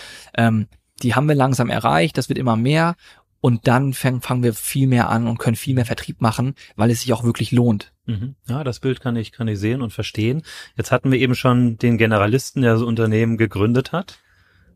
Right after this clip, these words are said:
Speaker 2: Hast du alle Spezialisten mit an Bord, um dieses Bild, dieses Zielbild zu erreichen? Oder gibt es da noch Dinge, wo du sagst, da brauchen wir noch die Kompetenzen, entweder selber als Gründer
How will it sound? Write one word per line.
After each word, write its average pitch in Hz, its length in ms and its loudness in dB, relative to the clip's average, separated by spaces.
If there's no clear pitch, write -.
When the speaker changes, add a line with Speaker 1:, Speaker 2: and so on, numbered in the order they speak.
Speaker 2:
Hast - 200 -10
du 117 40 -2
alle 113 140 -4
Spezialisten 113 720 -2
mit 110 120 -2
an 104 160 -2
Bord, 110 320 2
um 110 160 -8
dieses 107 380 -2
Bild, - 640 -2
dieses 104 280 -10
Zielbild 123 1200 -2
zu - 280 -6
erreichen? 123 680 -2
Oder 120 240 0
gibt 117 140 0
es 117 120 -4
da 117 120 2
noch 110 100 0
Dinge, 110 180 0
wo 107 60 2
du 110 80 2
sagst, 104 220 -2
da 117 60 2
brauchen 113 280 0
wir 117 60 -2
noch 107 120 -2
die 113 120 -10
Kompetenzen, 110 600 -4
entweder 117 340 0
selber 113 300 2
als 104 180 -2
Gründer 135 420 2